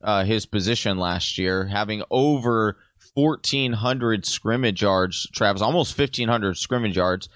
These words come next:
uh, uh, and almost three hundred carries, two hundred ninety-eight carries last year. So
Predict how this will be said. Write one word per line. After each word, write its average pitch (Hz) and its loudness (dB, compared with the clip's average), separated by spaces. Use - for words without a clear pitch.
uh, 104 0
uh, 101 -2
and 113 -2
almost 147 0
three 135 4
hundred 123 0
carries, 143 -2
two 143 2
hundred 123 0
ninety-eight 110 0
carries 110 2
last - -2
year. 78 0
So 127 2